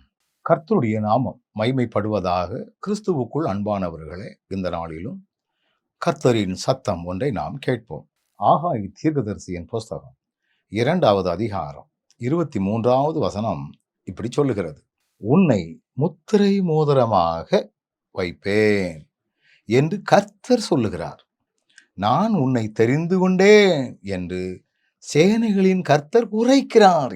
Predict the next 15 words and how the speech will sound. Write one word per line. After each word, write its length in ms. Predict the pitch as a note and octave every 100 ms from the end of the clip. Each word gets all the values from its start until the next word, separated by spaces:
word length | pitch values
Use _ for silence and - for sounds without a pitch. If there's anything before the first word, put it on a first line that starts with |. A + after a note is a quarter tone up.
| G2+
என்று 240 | A#2 E3 C4 C4+ _ _ -
சொல்." 380 | - F3+ F3+ D3+ B2+ G2 D2+ - _ _
என 120 | G2+ A2
கண்பானவர்களே, 840 | - C#3 F#3+ D#3+ A2 G2 F2 F2 G#2 D#3+ F#3 E3+ C3+ - _ _ _
இந்த 140 | G3+ G3+
வசனத்திலே 540 | G#2+ - F#3 D3 A#2+ G#2 F#2+
வரக்கூடிய 680 | A2+ C#3+ _ G2+ E2+ E2+ - - - -
ஒரு 100 | F2+
அருமையான 500 | A#2+ C#3 D#3 G#3 G3+ C3+
ஒரு 100 | G#2
பதம் 260 | G2+ G2 G#2 - _ _ _ _ _ _
முத்திரை 680 | A#2+ F3+ - - F#3 F3+ F3+ F3+ F3 B2
மோதிரம் 560 | B2+ B2+ B2+ B2+ B2 A2+ G#2 - F2+
என்று 180 | F2+ - -
சொல்லப்பட்டிருக்கிறது. 1080 | G2+ G2+ - E2+ D#2 E2+ D#2 D2+ C#2+ C#2+